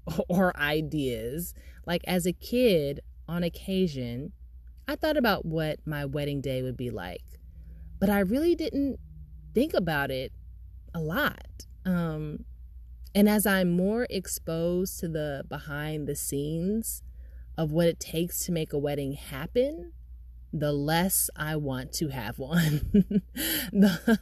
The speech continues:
the more I'm in it, the less I want one. I'm like, "Baby, meet me at the courthouse. Okay, we'll do, we'll say our vows at the courthouse and then have a backyard boogie." Like, that's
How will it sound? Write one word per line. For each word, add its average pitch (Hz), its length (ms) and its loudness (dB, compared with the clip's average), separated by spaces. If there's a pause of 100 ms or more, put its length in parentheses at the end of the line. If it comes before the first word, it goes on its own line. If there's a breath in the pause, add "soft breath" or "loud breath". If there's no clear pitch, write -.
(280 loud breath)
the 196 180 10
more 196 320 6
I'm 190 340 4
in 180 180 6
it, 208 240 0 (100)
the 165 120 0
less 170 400 2
I 165 160 0
want 147 320 -4
one. 139 200 -6
I'm 160 100 -6
like, 165 220 -2
"Baby, 185 280 4
meet 185 200 4
me 190 180 2
at 190 120 0
the 196 80 -4
courthouse. 202 880 0 (580 loud breath)
Okay, 175 600 6
we'll 175 380 6
do, 175 460 4
we'll 175 480 2 (220)
say 190 300 4
our 190 180 4
vows 185 400 2
at 180 80 -2
the - 60 -16
courthouse 160 760 -2
and 151 280 -6
then 160 320 0
have 165 180 -2
a 147 40 -4
backyard 143 540 -2
boogie." 120 300 -2
Like, 123 300 -4
that's 156 560 0